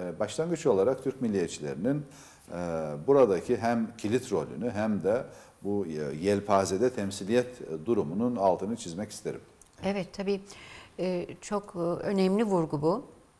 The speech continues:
Speaker 2: Milliyetçilik, Atatürk milliyetçiliği,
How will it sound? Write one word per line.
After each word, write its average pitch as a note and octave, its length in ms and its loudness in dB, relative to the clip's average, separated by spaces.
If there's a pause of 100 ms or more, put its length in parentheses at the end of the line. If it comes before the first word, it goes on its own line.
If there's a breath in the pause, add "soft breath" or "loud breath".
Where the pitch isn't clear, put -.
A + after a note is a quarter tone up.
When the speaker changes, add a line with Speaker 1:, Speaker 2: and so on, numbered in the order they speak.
(640)
Speaker 2:
Milliyetçilik, F3 880 -2 (140)
Atatürk G3 500 -2
milliyetçiliği, D3+ 920 -2